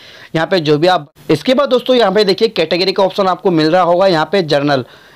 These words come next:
यहाँ पे देखिए, यदि आप इस कैटेगरी को अपडेट करना चाहते हो, यहाँ पे देखिए, सिलेक्ट अपडेट कैटेगरी, तो आपको यहाँ पे सिलेक्ट पे क्लिक करना है। यदि आप जनरल से हो तो जनरल आपको रहने देना है, इसको कोई अपडेट नहीं करना है। यदि दोस्तों, आप इसको ईडब्ल्यूएस से फिल करना चाहते हो तो आप वो भी इस पर क्लिक करके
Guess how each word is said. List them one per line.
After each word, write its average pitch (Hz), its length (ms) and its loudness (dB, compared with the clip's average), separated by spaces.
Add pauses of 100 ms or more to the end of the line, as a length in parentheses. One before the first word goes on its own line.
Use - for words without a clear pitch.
(120)
यहाँ 170 140 -2
पे 226 120 0
देखिए, 214 320 2
यदि 202 160 0
आप 220 240 0
इस - 160 -4
कैटेगरी 185 380 0
को 208 100 -2
अपडेट 165 420 -2
करना 175 280 0
चाहते 165 280 -2
हो, 190 60 0
यहाँ 170 120 2
पे 180 120 -2
देखिए, 170 240 -2
सिलेक्ट 180 380 -2
अपडेट 156 320 -2
कैटेगरी, 143 380 -2
तो 185 120 -2
आपको 175 240 -2
यहाँ 170 160 0
पे 202 140 0
सिलेक्ट 147 380 -2
पे 190 100 -2
क्लिक 160 260 -2
करना 175 220 2
है। 214 420 -4 (280)
यदि 208 200 0
आप 233 160 2
जनरल 175 320 0
से 214 120 0
हो 208 80 4
तो 202 100 0
जनरल 170 280 0
आपको 185 220 -2
रहने 156 240 0
देना 196 200 0
है, 202 140 -2
इसको 185 260 -2
कोई 185 160 0
अपडेट 175 300 -2
नहीं 156 180 0
करना 190 240 0
है। 196 80 0
यदि 202 140 0
दोस्तों, 226 280 0
आप 233 180 -4
इसको 208 340 -4
ईडब्ल्यूएस 190 480 0
से 220 80 2
फिल 180 220 -2
करना 170 260 -2
चाहते 151 300 -2
हो 180 60 0
तो 196 100 -4
आप 180 140 0
वो 147 140 0
भी 170 120 2
इस 156 80 -4
पर 170 180 -4
क्लिक 147 280 -4
करके 151 320 -2